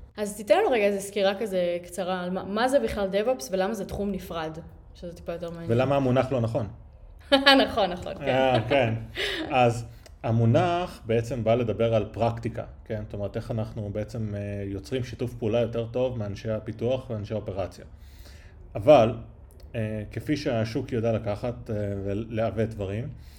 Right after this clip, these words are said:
Speaker 2: החליטו לקחת, אה, אני לא יודע מתי זה קרה, אבל באיזשהו שלב גיליתי שיש תפקיד שנקרא איש DevOps.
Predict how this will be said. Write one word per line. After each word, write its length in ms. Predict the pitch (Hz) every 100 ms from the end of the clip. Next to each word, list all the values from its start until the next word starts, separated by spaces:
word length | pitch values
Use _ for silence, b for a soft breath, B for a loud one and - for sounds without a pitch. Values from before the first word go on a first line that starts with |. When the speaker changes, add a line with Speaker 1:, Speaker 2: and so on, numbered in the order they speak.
| B B -
Speaker 2:
החליטו 340 | 147 165 170
לקחת, 480 | 113 143 147 - 170
אה, 220 | 131 110 113 -
אני 160 | 127
לא 60 | 135
יודע 140 | 147
מתי 300 | 127 110 143
זה 120 | 127 131
קרה, 280 | 98 104
אבל 140 | 104 110
באיזשהו 260 | 135 -
שלב 260 | - 131 107
גיליתי 260 | 113 143 131
שיש 180 | 127
תפקיד 280 | 127 - 151
שנקרא 300 | 139 113 113
איש 220 | - 113
DevOps. 400 | 110 104 92 -